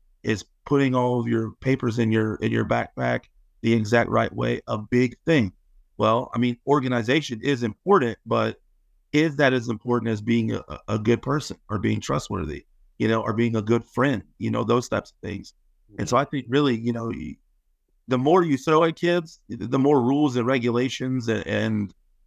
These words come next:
um, different things you try to do, the more they're gonna get lost in, in the details. Whereas if you give them a few specific things and you kinda work from there and branch out, I think it's a lot more successful.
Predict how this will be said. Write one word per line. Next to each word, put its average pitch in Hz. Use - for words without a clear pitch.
um, 107
different 139
things 131
you 120
try 123
to 107
do, 131
the 117
more 127
they're 120
gonna 113
get 117
lost 120
in, 110
in 110
the 104
details. 104
Whereas 117
if 104
you 120
give 123
them 117
a 101
few 127
specific 139
things 107
and 107
you 104
kinda 110
work 113
from 104
there 113
and 101
branch 110
out, 117
I 104
think 110
it's 104
a 117
lot 107
more 98
successful. -